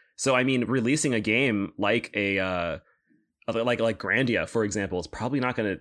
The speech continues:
sell that well. And it's an R P G, man. It has, like, hella text. <laughs> So that's a lot of translation. That's a lot of localization you have to do.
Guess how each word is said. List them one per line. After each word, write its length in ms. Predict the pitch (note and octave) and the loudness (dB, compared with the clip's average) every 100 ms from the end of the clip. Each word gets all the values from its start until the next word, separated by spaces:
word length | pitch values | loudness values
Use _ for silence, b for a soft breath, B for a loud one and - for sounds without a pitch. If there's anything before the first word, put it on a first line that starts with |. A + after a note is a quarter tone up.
| - | -6
sell 260 | - A2+ | 0 2
that 180 | B2 A#2+ | 2 0
well. 300 | C3+ C#3+ D3 - | 0 0 0 -2
And 260 | C3+ B2+ - | 0 0 0
it's 140 | C#3 | -2
an 60 | F3+ | -2
R 100 | G3+ | -2
P 140 | D3+ | -2
G, 180 | B2+ C#3+ | 0 -2
man. 200 | B2+ A#2 | 0 -2
It 80 | E3 | 0
has, 200 | D3 C#3 | 0 2
like, 300 | A2+ G#2 b b b | 0 -2 b b b
hella 640 | - - C#3+ D3+ C#3 C3 A2+ - | -8 -2 2 4 4 4 2 -2
text. 500 | - A#2 - - C3 - | 2 2 2 0 0 0
<laughs> 100 | - | -2
So 300 | - C#3 B2+ | 2 4 4
that's 220 | B2 B2 | 2 2
a 60 | C3+ | 2
lot 300 | A#2+ B2 C3 | 2 2 2
of 80 | C3 | 0
translation. 520 | C3 A#2+ G#2 G2+ F#2 | 0 0 0 0 -2
That's 140 | F#2+ | -2
a 60 | A2 | -2
lot 260 | G#2 A2 A2+ | 0 2 0
of 140 | G#2 | 0
localization 640 | A2 G2+ F#2+ F#2 G2 A2 | -2 0 -2 -2 -4 -4
you 80 | G2 | -4
have 120 | G2 | -4
to 80 | - | -6
do. 360 | F2+ F2 G2+ | -6 -4 -2